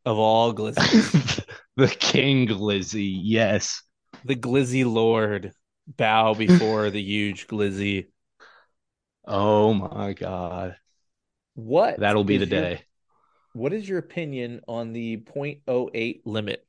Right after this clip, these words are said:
Speaker 1: Do you think it's too high, too low? What do you think?
Speaker 2: <sighs>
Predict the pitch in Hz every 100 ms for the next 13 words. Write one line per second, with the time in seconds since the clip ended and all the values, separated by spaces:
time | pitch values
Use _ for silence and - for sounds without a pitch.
0 | _ - 110 131 123 113 - 120 127 131
1 | 135 139 120 117 117 123 131 135 160 104
2 | 101 113 - _ _ _ _ _ _ _
3 | _ _ _ _ _ _ _ _ _ _
4 | - - -